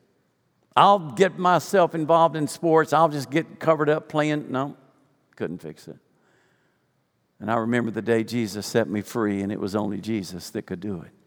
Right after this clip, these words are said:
I just learned what I hope all of us know. There's only true freedom in Jesus. And until you know him, you're your own prisoner.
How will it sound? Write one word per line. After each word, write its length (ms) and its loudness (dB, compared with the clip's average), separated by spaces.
I 140 4
just 300 -2
learned 400 0
what 160 -2
I 80 0
hope 340 -2
all 240 4
of 140 -4
us 200 -6
know. 280 -14
There's 240 -2
only 200 -2
true 240 -6
freedom 440 -6
in 100 -6
Jesus. 560 -18
And 140 -2
until 360 2
you 180 0
know 280 0
him, 380 -2
you're 260 2
your 300 2
own 180 -2
prisoner. 440 -10